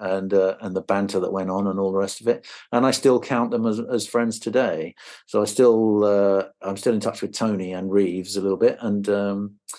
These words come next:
and not Hunt so much, 'cause he's a kind of bit of a recluse these days. But, uh, uh, but I'm st-, you know, I, yeah, I, I, I didn't, uh, expect to be the fifth member. I, when I came in, I thought, "Oh,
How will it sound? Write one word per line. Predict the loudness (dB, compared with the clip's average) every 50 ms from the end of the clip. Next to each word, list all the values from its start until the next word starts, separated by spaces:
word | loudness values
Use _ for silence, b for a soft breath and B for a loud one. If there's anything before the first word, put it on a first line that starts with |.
| B B B B B B B _ -2
and | 2
not | 2 2 2 0
Hunt | 0 0 0 0 0
so | -2 -2 -2 -2
much, | -2 -4 -4 -6 -6 -8
'cause | -8 -6 -4
he's | -4 -4 -4 -4
a | -6
kind | -4 -2 -2 -2
of | -2
bit | 0 0
of | 0 0
a |
recluse | 0 0 -2 0 0 -2 -2 -2 -2 -6
these | -8 -8 -8
days. | -6 -6 -4 -4 -6 -4
But, | -2 0 2
uh, | 2 2 0 -2 -4 -6 -8 -12 _ _ -8
uh, | -6 -4 -4 -4 -4 -6 -8 -12 -18 -6
but | -2 0 0
I'm | 0 0 -2
st-, | -6 -10 -10 -6
you | -2 -2 0
know, | 0 -2 -4 -4 -6
I, | -6 -6 -6 -10 _ _ _ _ _ _ B B B B B B B B B
yeah, | 2 4 4 4 0 -2 0 0
I, | 2 2 0 -2 -6 _ _ _ _ _ -6
I, | -2 0 4 4 4 2 2 0
I | 0 2 2 2 0 -4 -12 _ _ _ _
didn't, | 2 2 4 2 0 -4 -8 -6 0 2
uh, | 4 4 4 2 0 -2
expect | -6 -8 -6 -6 -6 -2 0 0 0 0 -4 -10 -14 -14 -6 -4
to | -2 0
be | 2 2 4 4
the | 2 0
fifth | 0 2 2 2 2 0 -2
member. | -2 -2 -2 -2 -2 -4
I, | -4 -4 -4 -4 -4
when | -4 -4 -4 -4 -2 -2
I | -4 -4
came | -4 -4 -4 -2 -2 0
in, | -2 -2
I | -4 -6
thought, | -6 -6 -6 -4
"Oh, | -2 -2 -4 -4 -8